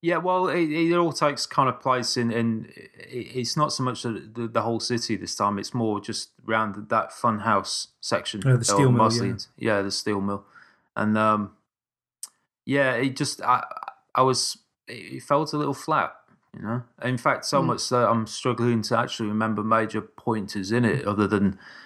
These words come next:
Speaker 1: you know, I mean, obviously his combat's changed, where you've got his sort of staff slash shield of, you know, thing and all the rest of it, but um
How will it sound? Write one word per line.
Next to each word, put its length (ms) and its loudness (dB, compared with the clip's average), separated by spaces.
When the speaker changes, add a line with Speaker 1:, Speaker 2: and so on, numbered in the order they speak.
Speaker 1:
you 80 -2
know, 280 2
I 60 4
mean, 160 0
obviously 360 -2
his 140 -6
combat's 460 0
changed, 380 -4
where 120 0
you've 160 -4
got 200 2
his 160 -2
sort 220 -6
of 20 -10
staff 580 -4
slash 560 -2
shield 520 -2
of, 220 -6
you 140 0
know, 160 -2
thing 280 -4
and 100 -2
all 80 -2
the 80 -2
rest 260 0
of 60 -6
it, 180 -4
but 280 -4
um 360 0